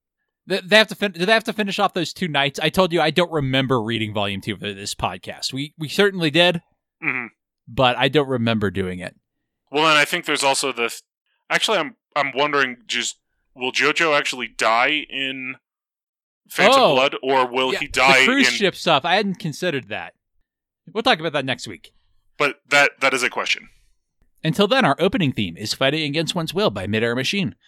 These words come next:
Speaker 1: Our closing theme is A Psychic Fistfight by Tom W. Emmerich. Other music on the show is by Spectacular Sound Productions, and our album art is by Kate Wind on DeviantArt. W W W dot last podcast dot com is our website, where you can check out my other two podcasts,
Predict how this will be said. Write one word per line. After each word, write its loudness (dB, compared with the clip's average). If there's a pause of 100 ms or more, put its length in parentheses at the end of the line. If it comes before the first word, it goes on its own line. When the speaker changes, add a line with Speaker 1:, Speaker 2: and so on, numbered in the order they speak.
(200)
Speaker 1:
Our 2
closing 2
theme 0
is -4
A -6
Psychic -2
Fistfight -2
by -14
Tom -4
W. -2
Emmerich. 0 (280)
Other 4
music 2
on 0
the -2
show 0
is 0
by 2
Spectacular -2
Sound -4
Productions, -4
and -2
our -2
album -2
art -2
is -6
by -2
Kate -4
Wind -4
on -2
DeviantArt. -4 (360)
W 2
W -4
W -4
dot -4
last -4
podcast -10
dot -10
com -8
is -8
our -12
website, -4
where -8
you -8
can -10
check -4
out -6
my -10
other -4
two -6
podcasts, -8